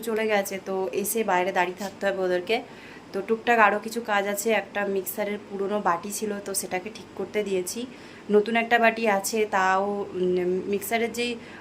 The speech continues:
বাটিগুলো আমরা একবার ইউজ করলে না, তারপরে সেটাকে ধোয়া মাজার একটা ব্যাপার থাকে, সব সময় সব রকমভাবে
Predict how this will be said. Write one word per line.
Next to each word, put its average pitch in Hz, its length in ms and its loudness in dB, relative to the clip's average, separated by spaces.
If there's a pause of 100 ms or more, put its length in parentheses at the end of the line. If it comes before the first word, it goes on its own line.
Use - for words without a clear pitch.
(160)
বাটিগুলো 190 460 0
আমরা 202 220 2
একবার 190 300 2
ইউজ 214 160 -4 (100)
করলে 226 300 2
না, 220 60 0 (120)
তারপরে 190 420 0
সেটাকে 190 340 -8
ধোয়া 190 240 4 (100)
মাজার 180 280 0
একটা 185 200 -10
ব্যাপার 180 200 -8 (100)
থাকে, 180 220 -6 (560)
সব 190 140 2 (100)
সময় 208 320 2
সব 190 100 -2 (100)
রকমভাবে 196 400 -2